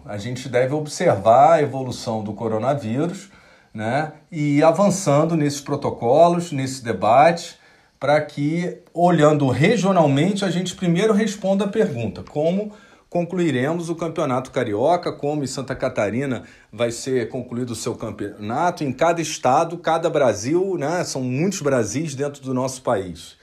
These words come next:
né? E eu acho que o, os campeonatos estaduais, é, com novos protocolos, eles, quando for possível voltar,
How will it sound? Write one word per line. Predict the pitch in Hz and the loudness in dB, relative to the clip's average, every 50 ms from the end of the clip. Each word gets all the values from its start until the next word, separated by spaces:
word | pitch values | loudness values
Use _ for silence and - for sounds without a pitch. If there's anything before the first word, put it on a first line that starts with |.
| - - _ _ _ _ _ _ - | -20 -20 _ _ _ _ _ _ -14
né? | 98 104 117 139 139 - - _ _ _ _ - | -10 -8 -8 -8 -10 -12 -16 _ _ _ _ -10
E | 196 208 | 0 6
eu | 247 262 247 202 | 8 8 10 10
acho | 160 175 214 208 - - 196 165 | 10 8 8 6 4 0 -6 -8
que | - - 165 156 143 131 113 107 107 - - _ | -8 -6 -4 -2 0 0 0 0 -2 -8 -14 _
o, | - - 170 160 165 156 156 151 143 135 135 131 127 127 123 123 123 120 120 120 117 117 117 117 - _ - | -6 -2 0 2 2 2 2 2 2 0 0 0 0 0 2 2 2 0 0 0 0 0 -2 -4 -8 _ -18
os | - - - | -16 -10 -2
campeonatos | - 175 165 170 175 139 135 135 135 - | 0 0 2 2 2 2 2 0 -2 -4
estaduais, | - - - 139 123 117 113 110 113 139 180 190 175 135 113 - - - - | -4 -2 0 0 0 0 0 2 2 4 4 4 2 2 -2 -6 -10 -12 -8
é, | 127 131 127 120 120 120 117 110 - - | -4 -4 -2 -2 -2 -4 -4 -6 -10 -12
com | - 160 143 135 123 | -8 -4 -2 0 2
novos | 120 131 151 180 175 147 135 - | 4 6 6 6 4 2 -2 -6
protocolos, | - 147 135 127 127 101 - - 131 143 175 196 190 156 123 107 - | -6 -6 -4 -4 -4 -4 -4 -2 0 2 2 2 2 2 0 -2 -4
eles, | 156 151 160 185 170 - - _ _ _ _ _ _ | -4 -4 -4 -6 -10 -14 -16 _ _ _ _ _ _
quando | - 175 208 254 277 254 190 165 | 6 8 10 10 10 8 4 0
for | - - 165 - | -2 -4 -4 -4
possível | - 143 127 - - 127 117 123 131 | -4 -6 -6 -6 -4 -4 -2 -2 -2
voltar, | 117 131 156 165 151 - 147 135 156 196 214 208 - | -2 -2 -2 -4 -4 -2 0 2 2 2 0 -2 -8